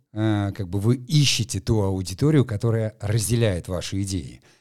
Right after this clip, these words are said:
Процессы в обоих случаях одинаковые, только, э, в первом случае как бы вы должны сразу ориентироваться на то, что вы делаете продукт, который должен быть востребован, а во втором вы делаете не продукт, вы создаете контекст,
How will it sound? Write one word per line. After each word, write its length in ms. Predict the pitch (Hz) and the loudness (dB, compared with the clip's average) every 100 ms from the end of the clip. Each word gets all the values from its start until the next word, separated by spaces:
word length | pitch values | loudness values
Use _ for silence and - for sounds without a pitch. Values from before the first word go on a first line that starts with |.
| _ _ | _ _
Процессы 640 | - 127 127 233 - 175 135 | 0 0 2 2 2 0 -2
в 180 | - 104 | -4 -2
обоих 340 | 117 170 180 | 2 4 4
случаях 380 | - 147 131 123 | 4 0 2 0
одинаковые, 580 | 107 117 113 82 71 80 | 2 2 0 -2 -8 -6
только, 440 | 107 107 120 104 - _ _ - | -2 0 0 -2 -6 _ _ -6
э, 180 | 110 104 | -2 2
в 60 | |
первом 300 | - 131 113 | 4 6 4
случае 420 | - 131 120 101 | 2 0 0 -4
как 140 | 90 87 | -6 -6
бы 100 | 98 | -4
вы 120 | 110 | -2
должны 320 | 110 98 104 | -2 0 -2
сразу 380 | 98 117 107 95 | 0 0 -2 -2
ориентироваться 680 | 92 104 104 110 92 87 92 | -2 0 0 -4 -4 -6 -4
на 100 | 98 | -4
то, 180 | 107 92 | -4 -6
что 140 | 101 | -4
вы 120 | 92 | -4
делаете 380 | 98 101 95 110 | -2 -2 -2 -2
продукт, 480 | - 123 202 - - - - - | 0 2 0 -2 -8 -20 -20 -6
который 300 | 117 117 101 | -2 0 0
должен 260 | 101 90 | -2 -2
быть 160 | 92 87 | -4 -4
востребован, 600 | 104 - 98 69 65 - - _ _ _ _ _ | -6 -4 -4 -6 -10 -14 -20 _ _ _ _ _
а 160 | 123 113 | 2 4
во 120 | 120 | 4
втором 480 | 127 117 202 233 - | 2 6 8 8 6
вы 220 | 104 117 | 0 0
делаете 640 | 120 160 160 147 135 147 - | 4 4 6 4 2 0 -2
не 400 | 92 98 123 143 | -8 -2 0 2
продукт, 600 | 123 135 139 127 - - - _ _ _ | 0 2 0 0 -8 -14 -14 _ _ _
вы 160 | 101 127 | -2 0
создаете 400 | 123 135 131 131 | 2 2 2 2
контекст, 800 | 127 139 127 165 143 - - | 6 6 6 2 0 -4 -6